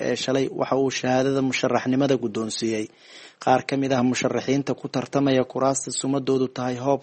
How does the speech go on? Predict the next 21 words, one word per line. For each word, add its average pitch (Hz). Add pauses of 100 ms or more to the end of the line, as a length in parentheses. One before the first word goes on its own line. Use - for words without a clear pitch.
toban, 135 (440)
Hoob 131
soddon 135
iyo 123
Hoob 135
lixdan 131
iyo 131
lix. 135 (640)
Laakiin 123
isla 131
xalayba 131
beejka 131
rasmiga 131
ah 139
ee 135
guddiga 131
doorashada 127
heer 139
federaal 131
ee 127
fiid -